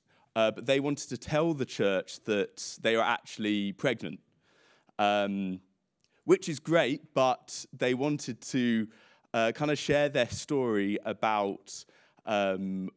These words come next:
ho-, how this kind of, like, came about. So they, they just stood up and said, like, there was a time where we were sleeping together, and that's kind of just, like, what we, what we did, and we, we thought that was normal, but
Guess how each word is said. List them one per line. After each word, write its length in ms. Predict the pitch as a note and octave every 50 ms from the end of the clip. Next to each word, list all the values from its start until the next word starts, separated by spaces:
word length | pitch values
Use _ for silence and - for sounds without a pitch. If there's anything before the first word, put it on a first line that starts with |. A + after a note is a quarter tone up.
| _ -
ho-, 280 | - - - C3+ - -
how 260 | - - B2 B2+ B2+
this 220 | A#2 A#2+ A2+ - -
kind 240 | - - A2 G#2+
of, 120 | G#2+ F#2+ -
like, 340 | G#2 G2+ F#2 F2+ - - - - - - _ - -
came 280 | - A#2+ G#2+ A2 G#2
about. 440 | G2+ F2+ - A2+ G#2 F#2 F2 - -
So 440 | - - - A2 G#2+ G#2+ G#2 G2+ G2 - - - - _ _
they, 220 | - G#2+ A2 G#2 F#2+
they 220 | - - A2 A2
just 360 | F#2+ - A2 - - - - -
stood 280 | - - C#3 B2+ A#2+
up 220 | B2+ B2+ B2+ - -
and 120 | A#2+ G#2
said, 340 | - - B2+ A#2 A2+ G2 -
like, 200 | A2+ G#2 G2+ G#2+
there 140 | A2 G#2 G2+
was 120 | G2 F#2+
a 60 | G2
time 440 | - - - C3+ C3+ C#3 C#3 C#3 C3+
where 160 | B2 A2+ G#2+
we 140 | G#2 G#2 G#2+
were 240 | G#2+ A2+ B2+ C3 B2
sleeping 400 | - - C3+ B2+ B2 - C3 A#2
together, 540 | A2+ - - B2+ B2 A#2 A#2+ C3 B2+ A#2+ A2
and 140 | G2+ G2 - - - - _ _
that's 200 | - A#2 - -
kind 200 | - - C3 A#2+
of 100 | A#2 G#2+
just, 200 | - B2 A2+ -
like, 160 | C3+ A#2+ G#2 F#2+
what 220 | A#2+ A#2 G2+ -
we, 260 | A2+ G#2+ G#2 G2+ G2+ - - _ _ _ _
what 160 | - A2+ A2+
we 80 | A2+ A2
did, 160 | A2+ C3+ B2+
and 120 | B2+ A#2+ A#2+
we, 80 | A#2+
we 160 | - A#2 A2+
thought 220 | G#2+ - C#3 C#3 A#2+
that 160 | B2 A#2 G2+
was 140 | A2 G2+ A#2+
normal, 320 | A#2 A#2+ B2 A#2+ A#2 A2+
but 280 | G#2+ G#2+ A#2 G#2+ -